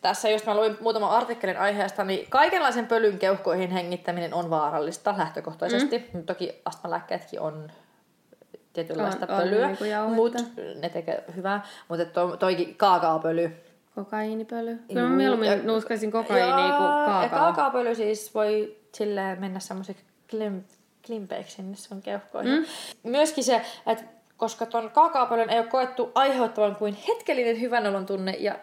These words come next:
Speaker 1: ihan sellainen minimaalisen pieni boosti energiatasoissa, niin miksi?
Speaker 2: Nuijat.
Speaker 1: Ja sit se
Speaker 2: Ottakaa
Speaker 1: on ollut
Speaker 2: kokaiinia.
Speaker 1: Ja tää on mun mielestä parasta, siis mun on pakko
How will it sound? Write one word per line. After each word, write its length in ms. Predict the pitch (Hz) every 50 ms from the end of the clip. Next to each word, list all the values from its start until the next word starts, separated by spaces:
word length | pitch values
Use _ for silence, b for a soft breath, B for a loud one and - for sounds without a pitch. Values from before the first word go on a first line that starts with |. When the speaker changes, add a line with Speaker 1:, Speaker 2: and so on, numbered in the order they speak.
| - _ -
Speaker 1:
ihan 200 | 214 196 262 254
sellainen 360 | 254 247 233 214 - - 220
minimaalisen 600 | 233 247 254 262 226 190 180 160 151 175 196 175
pieni 240 | 165 190 185 180 180
boosti 420 | 175 196 196 190 190 - - -
energiatasoissa, 720 | 180 185 180 165 156 156 151 - 160 165 165 170 - -
niin 200 | 165 160 160 165 165 165
miksi? 800 | 180 175 180 175 180 190 185 160 160 165 - - - - - - - _ _ _ _ _
Speaker 2:
Nuijat. 520 | 226 220 208 180 165 160 170 190 202 - - -
Speaker 1:
Ja 100 | - 208
sit 180 | 233 294 302 -
se 140 | - 302
Speaker 2:
Ottakaa 300 | 339 - - - - 392
Speaker 1:
on 60 | - 233
ollut 120 | 226 - 247
Speaker 2:
kokaiinia. 540 | 240 233 202 202 196 190 180 180 180 185 190
Speaker 1:
Ja 80 | 190 214
tää 160 | 240 262 269
on 60 | 262
mun 100 | 254 254
mielestä 240 | 240 226 214 220 226 -
parasta, 440 | 220 220 220 214 208 214 - 190 190
siis 260 | 202 202 196 - -
mun 120 | - 196
on 60 | 202 190
pakko 400 | 208 208 208 - - - -